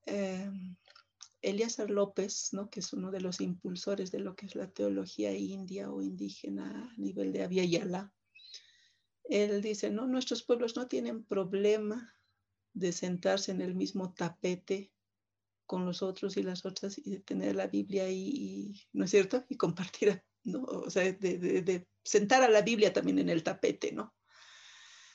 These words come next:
Em, sino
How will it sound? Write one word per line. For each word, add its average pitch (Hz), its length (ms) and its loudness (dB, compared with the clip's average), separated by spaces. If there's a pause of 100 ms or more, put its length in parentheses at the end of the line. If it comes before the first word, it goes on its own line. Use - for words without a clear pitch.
(380)
Em, 180 960 4 (800)
sino 240 640 2